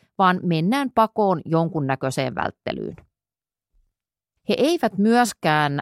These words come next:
aktiivisesti pyrkineet vaikuttamaan siihen tilanteeseen. He eivät olleet niissä tilanteissa, eivät pyrkineet kuskin paikalle, vaan olivat matkustajia. Eli luovutettiin hallinta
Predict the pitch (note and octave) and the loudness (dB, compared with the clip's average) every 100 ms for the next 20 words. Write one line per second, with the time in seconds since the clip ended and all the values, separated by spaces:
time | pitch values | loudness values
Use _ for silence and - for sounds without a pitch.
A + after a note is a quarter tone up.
0 | - F#3+ A3 - G#3 D3 C3+ C#3 B2 - | 0 0 0 -2 0 0 0 -2 -6 -8
1 | - F#3 G#3 A3 - D3+ C3+ C3 D#3 G3 | -8 0 2 2 -2 -4 -2 -4 -2 2
2 | B3 A#3+ D#3+ - C3 B2 - B2+ B2+ B2 | 2 0 -4 -4 -6 -4 -6 -4 -6 -4
3 | A#2+ C3 B2 A#2 G#2+ - - - - _ | -4 -2 -2 -2 -6 -8 -8 -10 -18 _
4 | _ _ _ _ _ _ _ G#3 G3+ B3 | _ _ _ _ _ _ _ -2 2 2
5 | A3 - _ - F3+ F3+ E3+ C#3+ C3 - | 0 -4 _ -2 0 2 2 0 -4 -8
6 | D3+ C#3 B2+ - C#3+ D#3 D#3 D3+ C3+ B2+ | -6 -4 -6 -6 -4 -2 -2 -2 -4 -6
7 | - G3 G3 - G3+ G3+ - D3 C3+ - | 0 2 0 0 0 0 -2 -6 -6 -4
8 | D#4 - G3+ F#3 F3 D#3 D3+ C#3+ C#3 _ | -6 -2 -2 2 2 2 0 0 -4 _
9 | _ _ D3+ C#3+ G#2+ C#3+ B2+ B2 B2+ A2+ | _ _ 0 0 0 -2 -2 -4 -4 -6
10 | - G#2+ - D2+ E2 C3+ - _ _ _ | -6 -14 -6 -6 -6 -14 -18 _ _ _
11 | _ _ _ _ C#3+ D3+ D3+ - - F3+ | _ _ _ _ -4 -2 -2 -4 -2 2
12 | A3+ A#3 G3 E3+ D#3 C#3+ _ - C#3+ C#3+ | 4 4 2 -2 -4 -6 _ -6 -2 -2
13 | - - G3+ G#3 F3 D3 C3+ C3 - | -4 2 4 4 2 -2 -4 -4 -6